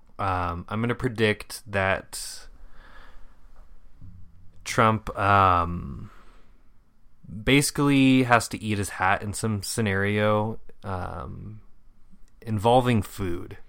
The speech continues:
I think he's gonna make some statements about being overweight or needing to be healthier, and, uh, basically he's gonna be kind of pushed into being like, "All right, yeah,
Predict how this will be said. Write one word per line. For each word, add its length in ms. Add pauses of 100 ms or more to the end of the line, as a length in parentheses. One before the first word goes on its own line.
(360)
I 40
think 240
he's 180
gonna 720 (760)
make 240
some 200
statements 640
about 600
being 300
overweight 720
or 760
needing 320
to 60
be 100
healthier, 1120
and, 520
uh, 280
basically 720 (640)
he's 140
gonna 200
be 160
kind 260
of 140 (360)
pushed 380
into 200
being 220
like, 220
"All 140
right, 300 (280)
yeah, 500